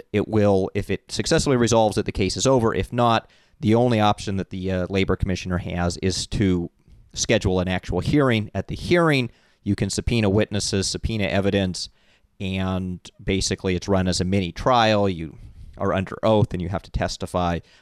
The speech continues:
for why you're owed these wages, and you're allowed to ask the employer questions. The big problem with these is that very, it's very, very difficult to get evidence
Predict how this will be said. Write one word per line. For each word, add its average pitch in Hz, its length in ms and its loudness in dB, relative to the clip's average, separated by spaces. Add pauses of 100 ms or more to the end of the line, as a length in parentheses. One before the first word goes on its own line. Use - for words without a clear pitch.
for 90 160 0
why 85 280 0
you're 85 360 -4
owed 85 260 0
these 80 200 -8
wages, 90 400 0
and 90 80 -4
you're 87 100 0
allowed 85 360 0
to - 140 -8
ask 82 400 -8
the 87 120 -6
employer 82 480 -8
questions. - 640 -6 (800)
The 123 100 -2
big 196 360 -2
problem 143 960 2 (280)
with 107 260 0
these 92 420 -2
is 104 260 -2
that 104 300 0 (420)
very, 131 640 2
it's - 120 -8
very, 160 180 4
very 123 160 4
difficult 104 460 -2
to 104 80 -8
get 104 200 -4
evidence 101 480 -2